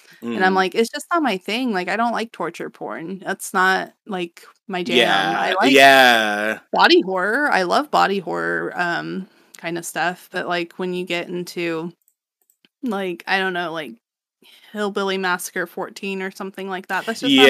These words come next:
Speaker 1: shit.
Speaker 2: Yeah, yeah. I, I agree. That's, that's where I'm like, like, the violence just for violence sake. Like,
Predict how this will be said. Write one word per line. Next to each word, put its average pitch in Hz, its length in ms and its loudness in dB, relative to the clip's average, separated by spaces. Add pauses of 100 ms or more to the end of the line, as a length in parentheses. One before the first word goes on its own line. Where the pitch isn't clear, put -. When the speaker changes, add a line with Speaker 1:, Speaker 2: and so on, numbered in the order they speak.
(100)
Speaker 1:
shit. 120 100 6
Speaker 2:
Yeah, 117 720 6
yeah. 101 600 -2 (120)
I, 156 120 8
I 175 140 10
agree. 139 240 6 (120)
That's, 120 220 2
that's 156 300 2
where 143 120 4
I'm 123 180 4
like, 110 240 0
like, 127 160 2
the 135 80 4
violence 127 460 4
just - 200 -6
for 113 140 0
violence 104 400 -2
sake. 123 120 2
Like, 123 120 2